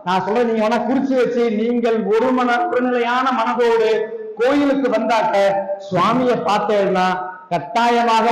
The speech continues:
உங்க குழந்தையிலும் சுவாமி மீது பக்தி இருக்கும். அப்படி ஒருவேளை விளையாடின்னு இருக்கா, பக்தி இல்லை அப்படின்னா நம்மளுடைய பிரதிபலிப்பு தான் அந்த குழந்தை.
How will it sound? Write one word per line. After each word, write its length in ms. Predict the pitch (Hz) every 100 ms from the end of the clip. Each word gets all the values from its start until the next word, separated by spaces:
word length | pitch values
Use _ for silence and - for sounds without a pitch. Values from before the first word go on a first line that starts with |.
| 226
உங்க 140 | 220
குழந்தையிலும் 760 | 202 202 233 226 220 233 226
சுவாமி 240 | 208 220 233
மீது 240 | 214 208
பக்தி 300 | 190 185 247
இருக்கும். 680 | 202 214 - 208 208 151 - - - -
அப்படி 220 | - 175 196
ஒருவேளை 340 | 202 226 240
விளையாடின்னு 420 | 208 240 247 240
இருக்கா, 300 | 226 208 220 220 220 - -
பக்தி 340 | 202 240 240
இல்லை 340 | 220 247 240
அப்படின்னா 420 | 202 208 208 185 190 196 - - - - 147
நம்மளுடைய 560 | 214 294 311 269 285
பிரதிபலிப்பு 580 | - 269 349 349 294 240
தான் 160 | 233 262
அந்த 160 | 208
குழந்தை. 340 | 190 185 190